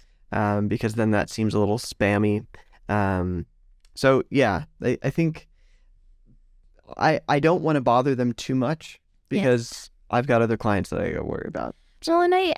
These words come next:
Speaker 2: I think it's important, though, if you do lose the sale and they say no. I mean, I, I will always respond, whether that's call or email, and just say,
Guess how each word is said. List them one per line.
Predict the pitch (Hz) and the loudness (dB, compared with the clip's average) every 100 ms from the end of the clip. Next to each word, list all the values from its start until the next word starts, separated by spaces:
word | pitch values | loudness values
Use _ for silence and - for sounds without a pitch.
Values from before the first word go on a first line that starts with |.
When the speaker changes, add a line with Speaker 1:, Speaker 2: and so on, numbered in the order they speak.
| 349 | -2
Speaker 2:
I | |
think | 339 403 | -2 0
it's | 480 - | -2 0
important, | 415 330 240 240 269 277 | 0 2 0 0 2 4
though, | 277 277 | 4 4
if | 269 - | 4 2
you | 254 | 2
do | 220 214 | 2 2
lose | 214 226 220 - | 2 2 -2 -4
the | 226 | -4
sale | 214 - 202 208 | -4 0 2 4
and | 214 | 4
they | 208 | 0
say | 208 214 208 | -2 -2 0
no. | 202 202 196 185 208 | 0 0 0 -2 -2
I | - | 0
mean, | 220 214 | 0 2
I, | - 226 233 - _ _ _ _ _ _ _ _ _ _ _ - | 2 2 0 -4 _ _ _ _ _ _ _ _ _ _ _ 0
I | 247 | 2
will | 247 262 | 4 4
always | 247 233 240 240 | 4 4 4 2
respond, | 233 233 - 202 190 185 190 - _ - | 0 -2 0 2 4 2 -2 -8 _ 0
whether | 214 214 | 2 4
that's | 208 185 - | 2 0 -2
call | - 339 339 | 2 4 4
or | 294 226 | 2 0
email, | 254 240 226 | 2 2 2
and | 214 214 208 | 2 0 0
just | 208 - | -2 -2
say, | 214 202 196 196 | 0 0 0 -2